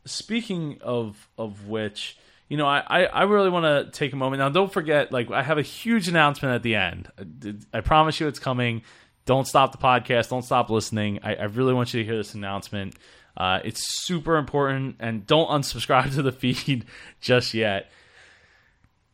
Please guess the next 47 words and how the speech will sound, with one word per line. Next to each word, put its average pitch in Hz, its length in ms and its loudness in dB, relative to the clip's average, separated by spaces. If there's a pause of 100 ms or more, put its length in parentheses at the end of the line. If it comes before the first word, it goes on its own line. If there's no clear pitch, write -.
(460)
Uh, 147 320 6
I 156 80 4
wanna 214 240 6
thank 160 340 2
a 117 220 0
whole 165 800 0
bunch 127 400 -2
of 107 80 -8
people. 117 480 -4
I 127 80 -2
wanna 139 160 -2
start 135 380 0
with 113 200 -6
Melissa 113 640 -2
and 92 200 -10
Ava, 107 800 -2
um, 95 420 -12
for 110 140 -8
putting 120 280 4
up 123 200 0
with 120 160 -4
me 117 100 -4
<laughs> - 340 -14 (100)
through 131 280 -4
all 113 320 0
of 98 140 -6
this. 104 460 -4 (400)
You 110 120 -2
know, 104 460 0
again, 107 440 -2
without 110 420 0
them, 104 560 -2 (100)
uh, 92 360 -8 (100)
I 104 80 -14
wouldn't 127 380 -4
really 113 200 -2
have 104 240 -2
as 104 160 -8
much 104 220 -6
of 104 80 -8
a 95 40 -6
reason 101 400 -6
to 98 140 -8
do 95 260 -6
all 85 240 -4
of 60 80 -16
this. - 540 -12